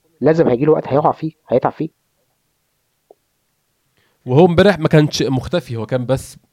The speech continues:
Speaker 2: تقيل. أنا أظن الكلمة مناسبة إن هو كان تقيل وما كانش
Speaker 1: بالظبط.
Speaker 2: بيتصرف فرص أحسن، أحسن طريقة. وده
Speaker 1: بالظبط.
Speaker 2: يعني بيحصل الماتش التاني، بس المفروض إن أنت في الماتشات اللي يبقى النجم بتاعك بيريح فيها أو بيقع أو مستواه مش أحسن حاجة، اللعيبة التانية تشيل الفريق.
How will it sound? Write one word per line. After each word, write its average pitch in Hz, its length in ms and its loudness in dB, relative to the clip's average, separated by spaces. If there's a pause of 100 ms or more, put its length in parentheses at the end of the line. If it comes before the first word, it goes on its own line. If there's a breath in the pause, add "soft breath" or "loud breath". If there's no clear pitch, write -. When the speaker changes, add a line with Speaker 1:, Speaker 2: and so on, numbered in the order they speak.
(400)
Speaker 2:
تقيل. 139 400 -4
أنا 107 180 -6
أظن 117 200 -4
الكلمة 127 240 -6
مناسبة 123 200 -4
إن 127 40 0
هو 127 60 0
كان 120 220 -4
تقيل 143 360 -6
وما 123 100 -2
كانش 135 280 -4
Speaker 1:
بالظبط. 139 100 -8
Speaker 2:
بيتصرف 131 360 -2
فرص 120 200 -8
أحسن، 101 600 -8
أحسن 110 280 -10
طريقة. 127 380 -6 (360 loud breath)
وده 156 80 -6
Speaker 1:
بالظبط. 151 280 2
Speaker 2:
يعني 131 280 -4 (120)
بيحصل 113 300 -2
الماتش 98 320 -14
التاني، 120 340 -4
بس 110 160 -10
المفروض 120 400 -2
إن 120 100 -6
أنت 127 140 -6
في 110 80 -10
الماتشات 110 400 -8
اللي 113 140 -6
يبقى 107 140 -8
النجم 120 280 -10
بتاعك 127 400 -8
بيريح 107 460 -6
فيها 113 260 -12
أو 98 240 -10
بيقع 101 640 -6
أو 101 120 -8
مستواه 101 280 -8
مش 110 120 -10
أحسن 113 140 -14
حاجة، 123 160 -6
اللعيبة 156 180 -4
التانية 147 200 -6
تشيل 123 180 -10
الفريق. 104 280 -12